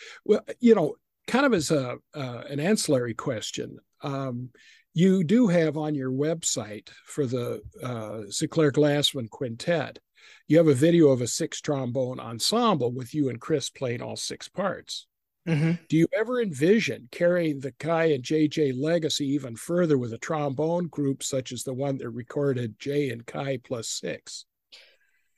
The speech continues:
Speaker 2: So I, I was reading, uh, last night into, into the document 'cause I wanted to, you know, study up on the questions.
Speaker 1: Yeah.
Speaker 2: And I, I actually have, uh, I, I have an answer for this.
Speaker 1: Okay.
Speaker 2: Uh, as opposed to just a yes or no.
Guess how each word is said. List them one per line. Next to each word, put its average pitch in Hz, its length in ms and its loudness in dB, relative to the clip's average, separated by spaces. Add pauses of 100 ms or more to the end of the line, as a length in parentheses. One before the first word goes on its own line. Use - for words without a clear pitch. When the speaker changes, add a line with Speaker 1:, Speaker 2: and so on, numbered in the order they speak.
(120)
Speaker 2:
So 220 380 6
I, 214 200 6 (300)
I 196 100 8
was 196 200 8
reading, 170 540 2 (100)
uh, 131 180 6
last 127 380 4
night 123 200 0
into, 120 580 -4
into 123 200 -8
the 110 120 -6
document 117 580 0
'cause 131 100 -6
I 120 100 2
wanted 123 320 -2
to, 107 220 -2 (200)
you 127 100 -6
know, 117 100 -6
study 120 400 -2
up 120 200 0
on 113 120 -2
the 110 80 -8
questions. 110 840 -6 (280)
Speaker 1:
Yeah. 180 360 2
Speaker 2:
And 156 240 2
I, 151 100 0 (220)
I 233 220 4 (120)
actually 185 300 4
have, 135 400 2 (180)
uh, 120 340 -4
I, 135 200 2 (560)
I 143 60 2
have 147 80 0
an 156 60 2
answer 185 260 2
for 117 180 -6
this. - 560 -6
Speaker 1:
Okay. 175 400 6
Speaker 2:
Uh, 123 220 0 (100)
as 151 120 4
opposed 165 380 6
to 156 80 2
just 147 240 0
a 143 60 0
yes 139 260 0
or 131 80 -4
no. 123 340 -4